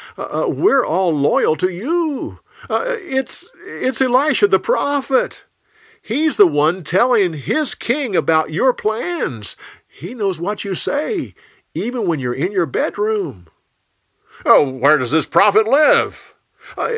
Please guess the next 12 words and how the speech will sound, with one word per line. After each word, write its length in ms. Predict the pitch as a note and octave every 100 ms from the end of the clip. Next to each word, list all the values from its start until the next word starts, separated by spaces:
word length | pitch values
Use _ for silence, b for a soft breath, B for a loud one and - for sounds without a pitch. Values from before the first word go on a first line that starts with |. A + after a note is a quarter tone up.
| G2+ - -
he 180 | E3+ G#3+
lives 360 | G3 C4 C4+ G#3+
in 160 | G3
Dothan, 360 | G3+ C#4+ C4 G3
my 180 | D#3 B2+
lord." 400 | C#3 B2 A2 - _ _ _ _ _ _ _ _ _ _ _ _ _ _ _ _ -
So 120 | C#3+
the 120 | A#2+
king 280 | - F#3 D#3
sent 200 | - C#3
a 20 |
large 460 | G#2+ B2+ G3 D3+